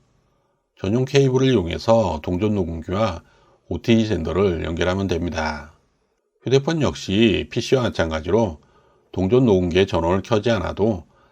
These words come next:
자동으로 유에스비 드라이브가 인식이 됩니다. 피씨에서 보았던 것과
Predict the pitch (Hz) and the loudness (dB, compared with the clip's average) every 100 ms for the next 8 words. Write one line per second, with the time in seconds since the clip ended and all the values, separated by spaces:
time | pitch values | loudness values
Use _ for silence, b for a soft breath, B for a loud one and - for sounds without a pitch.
0 | b - 80 98 92 82 98 82 80 92 | b -8 -2 0 2 4 4 4 2 0
1 | - 104 95 85 80 78 90 92 82 95 | 0 -2 0 0 0 -2 0 0 -2 -4
2 | 87 87 80 80 76 78 _ _ _ _ | -4 -4 -4 -6 -6 -12 _ _ _ _
3 | _ _ _ _ _ _ _ - - 135 | _ _ _ _ _ _ _ -8 -2 0
4 | 98 107 90 90 - 101 82 - 95 98 | 2 2 2 -2 0 -2 -2 -4 -4 -4